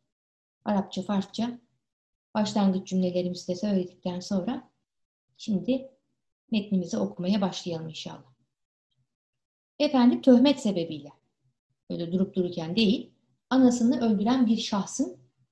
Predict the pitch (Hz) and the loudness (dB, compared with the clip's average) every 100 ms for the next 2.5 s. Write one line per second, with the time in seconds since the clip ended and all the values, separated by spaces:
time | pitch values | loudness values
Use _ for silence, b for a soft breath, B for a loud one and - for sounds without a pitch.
0 | _ _ 262 233 240 269 294 - 214 233 | _ _ 0 2 2 0 0 -8 -4 0
1 | 226 202 185 - 170 160 - - 208 185 | 2 0 -2 -6 -14 -16 -20 -8 -4 -4
2 | 180 - 196 240 | -6 -4 -2 -2